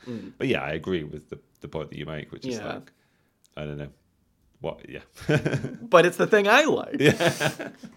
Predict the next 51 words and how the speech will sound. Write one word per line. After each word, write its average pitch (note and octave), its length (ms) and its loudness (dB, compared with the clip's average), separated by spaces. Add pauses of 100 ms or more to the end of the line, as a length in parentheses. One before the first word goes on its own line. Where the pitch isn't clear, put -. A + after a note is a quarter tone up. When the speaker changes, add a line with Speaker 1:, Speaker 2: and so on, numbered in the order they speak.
(180)
Speaker 1:
You G3 80 -4
can G3 80 0
go G#3+ 80 10
after A3+ 200 4
everybody C#3+ 380 4
else, D#3 260 4
but - 120 -8
not B2 140 -4
the C3+ 80 -10
thing A#2+ 200 -2
I A#2+ 160 2
like. - 500 -4 (260)
Speaker 2:
<laughs> - 280 -12
Speaker 1:
Yeah, A3+ 180 8
it's G3 120 4
interesting. E3+ 520 -2
The C3 120 2
idea D#3 340 2
of, B2+ 320 -2
like, G#2+ 420 -4 (640)
on C#3+ 200 2
one E3 180 4
end C#3 420 0 (360)
of A2+ 220 0
an A2+ 180 -2
ar-, - 80 -14
completely B2+ 480 -2
arbitrary G#2 540 -2
spectrum, - 640 -8
spectrum, A2 580 -4
you G#2+ 140 -8
have A2 340 -6
the, A#2 120 0
like, G#2+ 220 -4
social B2 540 -2
democracy, A2 920 -6
everybody A#2+ 380 -4
work A#2 400 -8
together G#2+ 540 -8
and G#2+ 160 -14
we'll A2 180 -8
take A2+ 320 -10
the - 80 -12
power - 400 -6
and A2 140 -10
then A2+ 160 -12
we'll A2+ 200 -12
institute A#2 480 -8
it G#2 120 -14
from - 140 -14
above. D#3+ 480 4